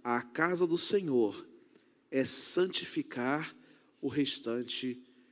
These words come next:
da nossa renda. A entrega dos primeiros frutos deve ser feita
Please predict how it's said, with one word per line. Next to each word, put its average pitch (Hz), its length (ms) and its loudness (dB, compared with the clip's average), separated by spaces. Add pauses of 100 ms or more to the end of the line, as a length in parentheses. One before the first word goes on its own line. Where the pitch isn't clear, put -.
(300)
da 147 140 -4
nossa 127 320 -2
renda. 90 480 -12 (1600)
A 147 100 -2
entrega 240 440 10
dos 220 200 8
primeiros 247 540 6
frutos 214 500 2
deve 190 220 4
ser 175 280 2
feita 220 600 4